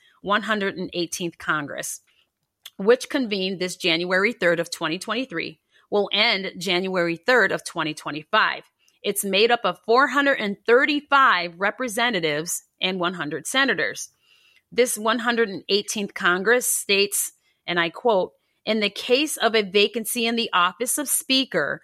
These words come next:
the next member named on a list submitted by McCarthy to the clerk of the House in January will become Speaker pro tempore until a Speaker is elected." A House reading clerk announced immediately after the reading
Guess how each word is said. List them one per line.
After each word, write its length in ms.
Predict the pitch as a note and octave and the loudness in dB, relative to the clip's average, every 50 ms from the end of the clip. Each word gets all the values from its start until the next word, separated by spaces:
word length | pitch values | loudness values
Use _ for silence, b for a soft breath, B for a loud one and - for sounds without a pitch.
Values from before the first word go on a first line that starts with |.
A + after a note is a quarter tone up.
| b b b b b b | b b b b b b
the 120 | - G3 | 0 2
next 440 | G3 F#3+ G#3 A3 A#3+ C4 - - - | 2 2 2 0 0 0 -2 -6 -6
member 440 | B3 A#3+ A#3 A#3+ B3 G#3 G#3 F#3 F3 | -2 0 0 0 2 2 0 0 0
named 440 | E3 E3+ F3+ F3+ F#3 G#3 A#3+ B3+ - - | 0 -2 -2 -2 0 0 0 -2 0 0
on 160 | A3+ A#3 A#3+ | 0 0 0
a 60 | A#3 | 0
list 460 | A3+ G#3+ G#3 G3 F3 F#3 - - - - _ _ | -2 0 0 0 0 0 -2 -6 -8 -8 _ _
submitted 640 | - - - G3+ F3 F3 G#3 C4 G4 B4+ C5 C5 F#3+ | -6 -2 -2 -2 -2 0 0 2 2 2 0 0 0
by 140 | G#3+ F3+ F3 | -2 0 0
McCarthy 760 | F3 E3+ - - G#3 E3+ E3+ E3 - - E3 D#3+ D#3+ E3+ b b b b b | -4 -8 -6 -2 0 0 0 -2 -2 -4 -2 -2 -2 -4 b b b b b
to 180 | - - D4 D4 | -4 -4 -2 0
the 100 | C#4+ C#4 | 0 -2
clerk 380 | - - - A#3+ A3+ A#3 A3+ | -2 0 2 2 2 4 2
of 100 | A3+ F#3+ | 0 0
the 80 | F3+ F#3 | 0 -2
House 440 | - F3 G3 F#3+ F#3 G3+ G3 - - _ | -2 2 0 2 2 0 -2 -4 -6 _
in 200 | - A3+ G#3 G3+ | -6 -4 -4 -2
January 840 | F3+ F3+ G#3+ A3 A#3+ C#4 C4+ A#3+ F#3+ E3+ D#3 D3 D3+ D#3 D3+ D3 D#3+ - _ _ _ _ | -2 -2 0 0 2 2 0 0 0 0 -2 -2 -2 -4 -8 -10 -12 -16 _ _ _ _
will 300 | - F3+ G3 A#3 C4 C4+ | -4 2 4 6 6 6
become 380 | A3+ C#4+ C#4 - - B3+ A3+ A#3 | 2 0 -4 -2 -2 -2 -2 -2
Speaker 540 | - - - - - B3 B3 - A#3 G#3+ G#3 | -2 -6 -8 -6 -6 -6 -2 0 0 0 0
pro 280 | - - A3+ G#3+ G#3 | -2 -2 0 0 0
tempore 800 | G3+ - - G#3+ F#3+ F#3+ - A3+ A3+ A3 G3 D#3+ D#3 D#3+ F3 F3+ b b b b b | -2 -2 -6 -6 -6 -4 -2 0 2 4 4 2 2 0 -4 -4 b b b b b
until 340 | G#3 G3+ - B3 A#3 G#3+ G3 | -8 -4 -2 0 2 2 2
a 80 | G3 | 0
Speaker 580 | G3 - - - - B3 - - - F3 E3+ - | -2 -4 -6 -4 -4 -6 -4 -2 -2 -2 -2 -2
is 180 | - D#3 D#3 E3 | -2 -4 -2 -2
elected." 540 | E3 F3 G3 G#3+ A3 - _ - C3 G#2+ - _ _ _ _ _ _ _ _ _ _ _ _ _ _ _ - | 0 0 0 0 0 -2 _ -8 -8 -8 -10 _ _ _ _ _ _ _ _ _ _ _ _ _ _ _ -4
A 100 | G3+ G3+ | -4 -4
House 420 | G3 G3 A3 A3 B3+ C#4 - - - - | 0 0 0 0 0 0 -4 -8 -10 -12
reading 380 | - G3 F#3 G#3+ A3+ A#3 A#3+ A#3 | -12 -8 -4 -4 -2 -2 -2 -4
clerk 380 | - - A3 F#3 F3+ F3+ - - | -2 0 0 0 0 0 -2 -4
announced 520 | - F3+ F3+ F3 F#3 F#3+ G3+ A3+ A3 - - | -4 -4 -2 0 0 0 0 -2 -4 -8 -4
immediately 1000 | - G#3 G3 F#3+ G3 G3+ A3 B3+ D4 D#4+ E4+ F#4+ - - - D4 D4 D4 - - | -4 -2 -2 -2 -2 0 2 4 4 4 4 2 2 -2 -2 -2 0 -2 0 0
after 320 | G3 G#3 A3+ A3 _ A#3 A3 | 0 -2 -2 -2 _ -4 -2
the 120 | G3 G#3 | -2 -4
reading 560 | F#3+ F3+ G#3 A#3 A#3+ A3+ F#3 D#3 C#3+ - D#3 | -4 -4 -4 -2 -2 -2 -2 -4 -4 -10 -16